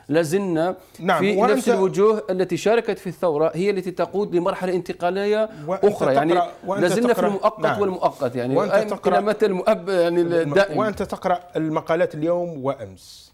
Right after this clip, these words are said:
Speaker 2: كلها ربما تصب في هذا الإطار، أنه الفشل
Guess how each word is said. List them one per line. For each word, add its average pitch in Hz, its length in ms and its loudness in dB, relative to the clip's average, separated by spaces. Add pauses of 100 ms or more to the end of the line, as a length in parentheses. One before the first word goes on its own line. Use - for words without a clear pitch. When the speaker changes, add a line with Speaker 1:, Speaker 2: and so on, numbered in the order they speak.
(1200)
Speaker 2:
كلها 196 520 -2
ربما 170 260 -2
تصب 160 260 -10
في 143 180 -8
هذا 131 80 -6
الإطار، 147 500 -4
أنه 131 320 -6 (420)
الفشل - 580 -6